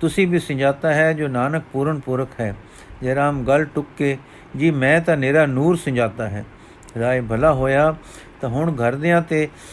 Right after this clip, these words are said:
ਨੇੜੇ ਦਿਆਂ ਵਿੱਚੋਂ ਰੱਬ ਨੇ ਤ੍ਰੇਹਾਂ ਦੇ ਨੇਤਰ ਖੋਲ੍ਹੇ ਹਨ, ਪਰ ਤੁਹਾਨੂੰ ਪਤਾ ਹੈ ਕਿ ਉਪਰਿਆਂ ਦਾ ਕੀ ਹਾਲ ਹੈ।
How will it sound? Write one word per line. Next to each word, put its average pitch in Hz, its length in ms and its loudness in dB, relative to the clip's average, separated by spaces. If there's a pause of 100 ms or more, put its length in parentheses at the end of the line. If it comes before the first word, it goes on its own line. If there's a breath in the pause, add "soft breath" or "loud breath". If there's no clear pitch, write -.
(220 loud breath)
ਨੇੜੇ 151 360 4
ਦਿਆਂ 147 360 0 (460 loud breath)
ਵਿੱਚੋਂ 139 320 -2
ਰੱਬ 139 260 2
ਨੇ 151 340 -2
ਤ੍ਰੇਹਾਂ 170 420 2 (220)
ਦੇ 147 160 0
ਨੇਤਰ 139 320 -2
ਖੋਲ੍ਹੇ 135 400 -2
ਹਨ, 107 200 -4 (520 loud breath)
ਪਰ 143 100 -2
ਤੁਹਾਨੂੰ 147 380 0
ਪਤਾ 160 300 0
ਹੈ 160 160 4
ਕਿ 165 200 -4
ਉਪਰਿਆਂ 165 440 0
ਦਾ 151 120 2
ਕੀ 143 240 -4
ਹਾਲ 117 300 0
ਹੈ। 110 120 -4